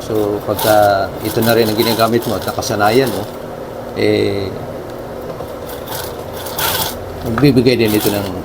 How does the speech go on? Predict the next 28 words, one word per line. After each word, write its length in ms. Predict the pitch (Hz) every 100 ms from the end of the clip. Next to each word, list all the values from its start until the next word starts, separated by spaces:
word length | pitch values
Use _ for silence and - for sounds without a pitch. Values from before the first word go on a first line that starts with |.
| - - - -
ano, 140 | 92 - - - - - - - - - - - - - -
magandang 480 | 110 107 101 104 98
resulta 480 | 92 110 87 95
sa 160 | 82 98
bawat 320 | 92 92 90
isa 240 | 95 101 -
sa 160 | 87
atin 240 | 85 90 82
na 160 | 85 87 - - - - - -
nagkaroon 480 | 90 85 101 98 87
ng 180 | 87 82 82 - - - - - - - - - - -
mga 200 | 98 95
karanasan 480 | 90 90 90 - 85
sa 160 | 90 92
iba't 240 | 90 85
ibang 240 | 87 92 80 78 - - - -
mga 260 | 90 87 85 80 80 80 - - - - - - - -
tao 320 | 104 110 95 85
na 100 | 82 82 87 87
gumagawa. 560 | 98 104 101 90 92 82 - - - - - - - - - - - - - - -
Kasi 160 | - 120
may 160 | 104
mga 300 | 104 98 98
tao 240 | 101 104 104
na 400 | 98 95 95 92
ano 140 | 90
talaga 340 | 90 92 95
eh, 80 | 95